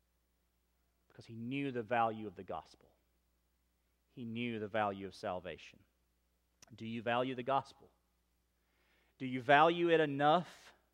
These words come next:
to pray for the opportunity to share it with your one, represented up here by these ping pong balls?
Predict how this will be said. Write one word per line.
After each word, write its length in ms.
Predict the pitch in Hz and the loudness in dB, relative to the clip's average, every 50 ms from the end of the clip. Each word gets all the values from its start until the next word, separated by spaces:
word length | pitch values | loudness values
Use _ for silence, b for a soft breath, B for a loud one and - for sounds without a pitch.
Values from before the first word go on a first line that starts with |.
| _ _ _ _ _ _ _ _ _ _ _ _ _ _ _ _ _ _ _ | _ _ _ _ _ _ _ _ _ _ _ _ _ _ _ _ _ _ _
to 80 | - - | -18 -16
pray 380 | - - 160 165 170 175 170 | -6 0 4 4 6 6 4
for 160 | 165 - 151 | 0 -4 -6
the 120 | 139 143 147 | -2 2 4
opportunity 640 | 156 165 - 151 139 - - 160 170 165 151 160 160 | 4 4 4 0 -6 -10 -10 -8 -8 -4 -4 -4 -4
to 100 | 151 135 | -4 -6
share 380 | - - - 165 160 156 151 156 | -8 -8 -6 -4 -2 -2 -2 -2
it 120 | 156 - - | -2 -4 -6
with 240 | 135 143 143 - - | -6 -6 -6 -6 -8
your 160 | 147 147 147 | -8 -8 -6
one, 460 | 143 131 135 139 147 156 165 175 165 - _ _ _ _ _ _ _ _ _ _ _ _ _ _ | -6 -6 -4 -4 -4 -4 -6 -8 -12 -16 _ _ _ _ _ _ _ _ _ _ _ _ _ _
represented 540 | 147 135 - 147 139 120 139 143 139 131 135 | -6 -6 -6 -6 -6 -8 -6 -6 -4 -2 -2
up 100 | 131 - - | -2 -2 -4
here 200 | 147 143 139 127 | -6 -6 -4 -2
by 140 | 131 131 123 | -2 -4 -4
these 160 | 131 127 - | -4 -8 -10
ping 180 | - 143 143 | -14 -16 -16
pong 280 | 135 - 139 139 139 135 | -12 -10 -10 -10 -10 -8
balls? 340 | 127 123 123 127 131 135 | -6 -6 -6 -8 -10 -14